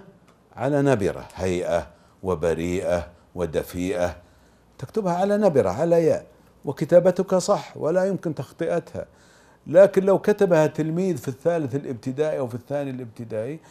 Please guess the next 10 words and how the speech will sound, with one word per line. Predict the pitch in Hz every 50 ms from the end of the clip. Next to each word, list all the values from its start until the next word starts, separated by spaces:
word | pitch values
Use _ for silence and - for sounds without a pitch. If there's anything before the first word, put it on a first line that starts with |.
| - - _ _ _ _ _
نقول | 196 196 185 190 - 185 190 196 196 202 - - _ _ _ _ _ _ _ _ _ _ _ _ _ _ _ _ _ _ _ _ _ _ _
تيسيرًا | - 180 170 143 - - 185 180 160 143
لك | 127 127 131 156 180 175 175 - - - _ _ _ _ _ _ _
اكتبها | 156 139 - - 165 139 120 113 104
على | 90 95 92 87 76 71 80
ألف. | 82 78 76 - - _ _ _ _ _ -
أيضًا | 135 135 120 127 131 135
أخذنا | 104 104 - - 127 123 113 113 113 107 92
بهذا | 90 87 95 87 80 101 123 120 113 110 98 101
ال-، | 95 95 90